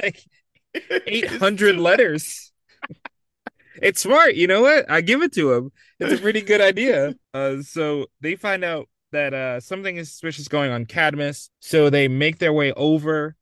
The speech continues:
Speaker 1: and we get a little demonstration of their skills as they go to the fire, where you see Flash Boy, <laughs> as he's called.
Speaker 2: <laughs> Flash
Speaker 1: He,
Speaker 2: Boy.
Speaker 1: he saves some firefighters, but runs ahead too quickly and ends up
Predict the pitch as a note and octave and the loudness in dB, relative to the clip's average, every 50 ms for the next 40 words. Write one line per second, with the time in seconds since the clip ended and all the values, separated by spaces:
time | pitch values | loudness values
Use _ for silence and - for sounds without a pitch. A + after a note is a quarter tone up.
0 | - - D3+ D#3 D#3+ D3+ D#3+ D#3 D3 D3+ E3 F#3 F3+ D#3 E3+ D#3+ D#3+ D3+ - - | -8 -6 -4 -4 -4 -2 -2 -2 -2 0 0 0 0 0 -4 -6 -6 -8 -8 -8
1 | D#3 D3 - D3+ C#3+ C3 C3 B2 A#2 - - - C#3+ C#3 C#3 C3+ B2 C3 B2 A#2+ | -8 -8 -8 -8 -8 -6 -8 -8 -8 -8 -6 -4 -4 -2 -2 -4 -4 -6 -6 -4
2 | C3+ B2+ A2+ B2+ B2+ B2 - C3+ A#2+ A#2 A2+ - - B2 A#2 G#2 G2+ G2 F2+ - | -6 -4 -4 -4 -6 -6 -8 -10 -10 -10 -10 -8 -6 -6 -6 -6 -6 -8 -12 -14
3 | A2+ _ _ _ _ _ _ - B2 C3 C3 C3 - - C#3+ B2+ - - E3 D#3+ | -16 _ _ _ _ _ _ -2 0 0 0 0 0 -2 -4 -4 -2 0 2 2
4 | E3 E3 - - - - C3+ B2 A#2+ A#2+ C#3 C#3+ - - - _ _ _ - - | 2 0 -2 -4 -2 0 2 2 2 2 0 -2 -6 -12 -18 _ _ _ -6 -4
5 | C3+ A#2 D#3 D3 B2 - C3+ B2+ A#2+ - - - C3 B2+ G#2+ G2+ A2+ A#2+ B2 C3+ | -4 -2 -2 -2 -2 -2 -2 -2 -2 -4 -4 -2 0 0 0 0 -2 -2 -2 -2
6 | D3+ C3 - E3 C#3 - D3+ C3+ - C#3 C3 - - - - D#3+ - - - E3+ | -4 -2 -2 -4 -2 -2 -2 -2 -2 -2 -4 -4 -8 -18 -16 -14 -14 -14 -12 -10
7 | D#3 - - _ - - - _ - - _ _ _ - F#3 F#3+ - - G#3+ F#3+ | -10 -12 -12 _ -20 -20 -18 _ -20 -20 _ _ _ -8 -6 -4 0 2 2 2
8 | F#3 - F#3 E3 D3+ - D#3+ D#3 D#3 D#3 D#3 D3+ - D#3+ D3+ D3+ D3+ D3+ D3+ C#3+ | 2 2 -2 -6 -4 -4 -2 -2 0 -2 -2 -4 -4 -4 -2 -2 -2 -2 -4 -6
9 | C3+ _ _ - D#3 D#3 D3 - _ _ _ _ _ _ _ _ _ _ _ _ | -10 _ _ -2 -2 -2 -2 -4 _ _ _ _ _ _ _ _ _ _ _ _
10 | - C3+ D#3+ F3+ G3+ G3+ G3 E3 F#3 F3 E3 C3+ - E3 D3+ C#3 _ - F#3 - | -8 -4 -4 -4 -4 -4 -6 -4 -4 -6 -6 -6 -10 -18 -18 -10 _ -8 -6 -4
11 | - F#3+ F#3+ F#3 F3+ F3+ F#3 _ _ _ _ _ _ _ _ - C3 C#3+ C#3+ D3 | -2 -2 -2 -2 -2 -4 -10 _ _ _ _ _ _ _ _ -12 -10 -8 -6 -6
12 | D3+ D#3 C#3 D#3+ C#3+ | -6 -4 -2 -4 -4